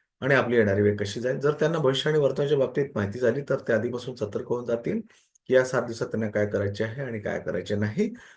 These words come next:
ते हे एक मार्गदर्शन आहे, त्याचा तुम्ही अवश्य लाभ. दोन मार्च वीसशे पंचवीस ते आठ मार्च वीसशे पंचवीस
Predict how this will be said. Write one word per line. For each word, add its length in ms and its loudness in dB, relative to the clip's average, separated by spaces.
ते 60 4
हे 100 4
एक 100 -2
मार्गदर्शन 640 2
आहे, 300 -6
त्याचा 400 -4
तुम्ही 420 -6
अवश्य 320 -4
लाभ. 100 -4
दोन 300 6
मार्च 380 -2
वीसशे 320 2
पंचवीस 720 -2
ते 180 0
आठ 320 2
मार्च 260 -2
वीसशे 400 4
पंचवीस 760 0